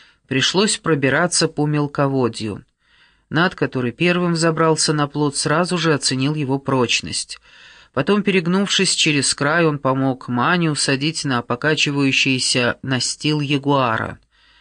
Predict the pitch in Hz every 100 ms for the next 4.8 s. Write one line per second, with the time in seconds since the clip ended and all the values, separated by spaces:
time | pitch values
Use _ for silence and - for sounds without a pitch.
0 | _ _ 120 151 165 - 143 127 - 120
1 | 117 143 151 135 131 123 131 131 131 127
2 | 123 123 123 110 - 82 - _ _ _
3 | - - - _ 127 160 208 170 127 139
4 | 175 175 170 160 151 - 139 127